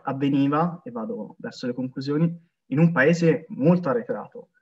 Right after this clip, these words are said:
paragonabile oggi a, non so, un Pakistan, un paese che sì, è industrializzato, ma con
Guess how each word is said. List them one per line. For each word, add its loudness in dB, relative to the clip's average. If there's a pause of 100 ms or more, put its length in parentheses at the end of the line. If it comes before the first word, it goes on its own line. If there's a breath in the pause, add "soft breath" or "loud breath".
(440)
paragonabile 4
oggi 0
a, 2
non -12
so, 0
un -8
Pakistan, -2
un -8
paese -4
che -4 (380 loud breath)
sì, 2
è 4
industrializzato, 0
ma -8
con -12